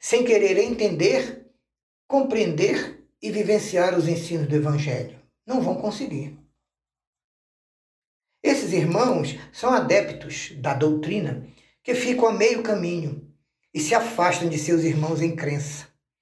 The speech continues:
pois não querem se reformar. Porém,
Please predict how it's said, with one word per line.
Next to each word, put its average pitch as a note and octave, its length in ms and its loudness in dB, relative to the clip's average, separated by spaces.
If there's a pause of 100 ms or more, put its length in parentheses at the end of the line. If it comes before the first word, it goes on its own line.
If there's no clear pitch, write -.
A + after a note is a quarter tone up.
(340)
pois F3 180 2
não A#3 220 2
querem E3 320 2
se D3+ 160 -4
reformar. C#3 1000 -6 (1600)
Porém, C4 500 2